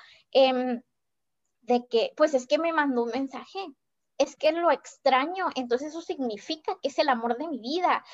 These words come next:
Y ya habíamos visto que no existen las personas correctas, ¿no? Eso significa que debemos de estar juntos y buscamos señales y buscamos cosas. No, extrañar a alguien es parte de la melancolía,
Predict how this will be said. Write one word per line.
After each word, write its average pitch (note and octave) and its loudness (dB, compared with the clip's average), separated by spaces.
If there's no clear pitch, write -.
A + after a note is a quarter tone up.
Y C4 -6
ya B3 8
habíamos C4+ 2
visto D4 0
que B3 0
no B3 -4
existen B3+ -4
las D4 -4
personas A#3+ -4
correctas, A3 -4
¿no? D4 -2
Eso C4+ 2
significa D4+ 0
que C#4 2
debemos B3+ 0
de D4 0
estar B3 0
juntos C#4+ 2
y C#4+ -2
buscamos C4 2
señales C4 4
y D#4 -6
buscamos A#3+ -4
cosas. C4+ 0
No, D4 2
extrañar B3+ 2
a D4 4
alguien D4 -2
es D4 -8
parte D4 0
de C#4 2
la C#4 0
melancolía, A#3+ 0